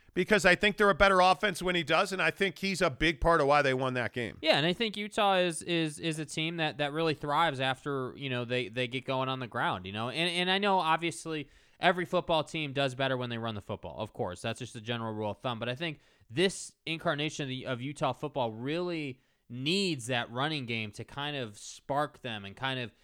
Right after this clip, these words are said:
Speaker 2: get that play action going so you can hit, you know, so you can hit Keith and Kincaid and all these different guys. Like, you need, you need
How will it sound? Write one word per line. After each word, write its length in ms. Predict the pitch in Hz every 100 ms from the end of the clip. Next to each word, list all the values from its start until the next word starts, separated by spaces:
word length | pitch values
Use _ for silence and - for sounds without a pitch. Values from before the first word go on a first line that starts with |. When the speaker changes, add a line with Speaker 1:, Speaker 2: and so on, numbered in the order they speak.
| _ - 104
Speaker 2:
get 200 | 156 156
that 200 | 139 -
play 240 | 147 139
action 520 | 131 135 139 139 120
going 360 | 127 139 131 117
so 160 | -
you 160 | 117 113
can 180 | - 113
hit, 360 | 110 139 - _ _ _
you 100 | 123
know, 400 | 120 101 101 87 80 101
so 160 | 143
you 100 | 135
can 140 | 135 120
hit 240 | 147 -
Keith 220 | 139 120
and 160 | 127 113
Kincaid 440 | 120 107 127 117
and 60 | 110
all 120 | 117
these 140 | 117 104
different 300 | 120 120 101
guys. 360 | 120 123 98
Like, 180 | 107 98
you 100 | 127
need, 540 | 123 123 139 151 156 135
you 200 | 123 135
need 640 | 127 131 151 165 160 135